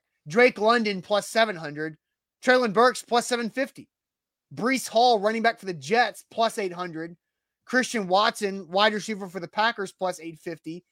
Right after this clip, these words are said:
Then you got the other wide receivers like Garrett Wilson, Chris Olave, and Jameson Williams, all at plus one thousand. So what's the competition there?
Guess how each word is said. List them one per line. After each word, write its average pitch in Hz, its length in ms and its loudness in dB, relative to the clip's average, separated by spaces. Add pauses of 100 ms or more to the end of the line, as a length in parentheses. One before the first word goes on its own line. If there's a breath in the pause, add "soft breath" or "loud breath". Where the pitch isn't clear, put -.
(360)
Then 226 140 0
you 247 80 2
got 226 240 4
the 208 100 0
other 240 160 6
wide 196 240 2
receivers 190 380 -6
like 147 160 -6
Garrett 208 320 0
Wilson, 196 400 0
Chris 208 260 -4
Olave, 190 520 0
and 180 100 -6
Jameson 180 480 -6
Williams, 190 480 0 (260 soft breath)
all 202 240 8
at - 140 -4
plus 190 320 -2
one 170 180 -6
thousand. 120 380 -12 (720)
So 240 180 6
what's 208 380 4
the 233 80 0
competition 190 720 -2
there? - 180 -20